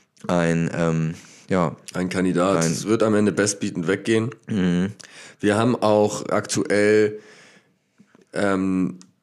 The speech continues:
Speaker 2: sind wir dabei, mit, mit Franz Beckenbauer da womöglich so einen kleinen Ambassador,
Speaker 1: Mhm.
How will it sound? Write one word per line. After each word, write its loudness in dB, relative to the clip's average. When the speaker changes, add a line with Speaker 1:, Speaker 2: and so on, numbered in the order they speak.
Speaker 2:
sind 0
wir 6
dabei, 2
mit, 0
mit 0
Franz -2
Beckenbauer 2
da 2
womöglich 0
so -4
einen -4
kleinen -4
Ambassador, 2
Speaker 1:
Mhm. 2